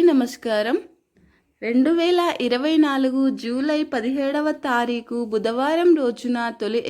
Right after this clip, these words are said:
ఏకాదశి వస్తుంది. ఇది అత్యంత పవిత్రమైనటువంటి ఏకాదశి. ఈ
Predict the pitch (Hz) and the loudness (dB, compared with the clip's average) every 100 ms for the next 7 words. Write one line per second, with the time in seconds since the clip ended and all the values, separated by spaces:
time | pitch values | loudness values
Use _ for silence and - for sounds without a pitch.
0 | 220 220 240 254 254 254 269 339 285 254 | -2 0 0 2 0 2 2 4 2 0
1 | - 214 208 214 208 196 - _ _ _ | -4 -2 0 0 -2 -4 -12 _ _ _
2 | _ - 294 285 277 269 - 302 - 339 | _ -6 -2 0 0 0 -4 -4 -4 -2
3 | 381 381 339 240 247 247 294 294 302 302 | 0 0 0 0 0 -2 2 4 4 4
4 | 302 302 302 285 294 359 - 240 220 233 | 2 0 -2 0 0 -2 0 -2 -2 -2
5 | 220 214 220 240 220 214 - _ _ _ | 0 0 -4 -4 -4 -6 -10 _ _ _
6 | _ _ 269 | _ _ -2